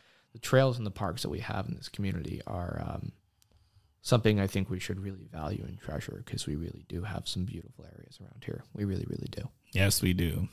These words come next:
Speaker 2: And you know what? Those can't be replicated.
Speaker 1: No, they can't.
Speaker 2: They're
Speaker 1: Yeah.
Speaker 2: ours.
Speaker 1: Right.
Speaker 2: <laughs>
Speaker 1: And, and it's our job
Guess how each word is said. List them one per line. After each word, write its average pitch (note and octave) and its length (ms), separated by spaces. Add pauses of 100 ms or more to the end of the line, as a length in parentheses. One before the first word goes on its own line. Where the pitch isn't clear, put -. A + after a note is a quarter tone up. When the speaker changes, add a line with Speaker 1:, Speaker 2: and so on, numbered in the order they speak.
(120)
Speaker 2:
And G#2 160
you G#2+ 100
know A#2 140
what? C3 320
Those A#2 220
can't - 280
be B2+ 120
replicated. A2+ 600 (180)
Speaker 1:
No, C3 160
they D3 120
can't. D#3 340 (100)
Speaker 2:
They're A2+ 160
Speaker 1:
Yeah. A2 80
Speaker 2:
ours. A2 560 (340)
Speaker 1:
Right. G3+ 260
Speaker 2:
<laughs> - 40 (720)
Speaker 1:
And, C#3 260
and C#3 140
it's C#3 160
our C#3 160
job A#2 580